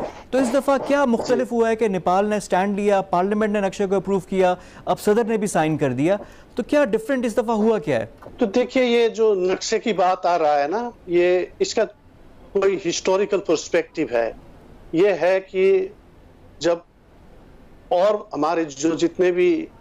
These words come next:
Speaker 2: अम, पड़ोसी हैं, उनका जब नक्शा या तो सरहद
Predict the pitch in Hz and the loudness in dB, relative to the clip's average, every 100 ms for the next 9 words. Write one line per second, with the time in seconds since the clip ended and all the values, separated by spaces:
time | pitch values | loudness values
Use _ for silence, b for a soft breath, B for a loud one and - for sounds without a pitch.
0 | 151 135 139 143 - - - - - - | -2 0 0 -4 -12 -20 -20 -20 -20 -20
1 | - - - - 151 165 190 202 180 139 | -20 -20 -20 -4 0 2 0 0 0 0
2 | 147 160 - - - - - - - - | -2 -6 -16 -20 -20 -20 -20 -20 -20 -20
3 | - - - - 160 165 208 185 208 - | -20 -20 -20 -6 -2 0 0 -2 -4 -4
4 | 156 151 143 - 180 180 185 151 139 143 | -4 -4 -4 -2 2 2 0 -2 0 0
5 | 165 151 165 151 175 | 0 -4 0 2 0